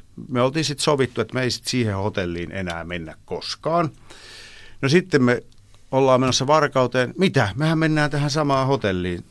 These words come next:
tietenkin, ja hmm. huomataan jossain vaiheessa, ja sitten perillä odottaa hieno uutinen. Koko hotelli on remontteerattu. Tää ei olekaan enää semmoinen kauhea luola, mitä tää oli.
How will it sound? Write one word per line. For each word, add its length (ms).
tietenkin, 680
ja 360
hmm. 460
huomataan 500
jossain 360
vaiheessa, 440
ja 180
sitten 500
perillä 380
odottaa 480
hieno 480
uutinen. 380
Koko 220
hotelli 380
on 80
remontteerattu. 800
Tää 200
ei 140
olekaan 480
enää 280
semmoinen 420
kauhea 460
luola, 280
mitä 220
tää 240
oli. 280